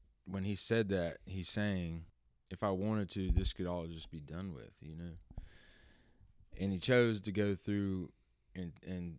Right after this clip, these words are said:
take the hard task head on instead of, um, going the easy route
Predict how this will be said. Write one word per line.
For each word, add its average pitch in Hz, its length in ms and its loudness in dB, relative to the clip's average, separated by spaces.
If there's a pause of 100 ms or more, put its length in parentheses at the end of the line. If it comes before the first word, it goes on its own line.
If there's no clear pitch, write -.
take 92 240 -4
the 85 80 -4
hard 90 280 0
task 87 440 -2 (320)
head 92 240 -2
on 85 280 -2
instead 85 480 -2
of, 78 280 -4 (800)
um, 76 400 -8 (1300)
going 95 280 -4
the 80 80 -4
easy 101 320 -2
route 82 340 -2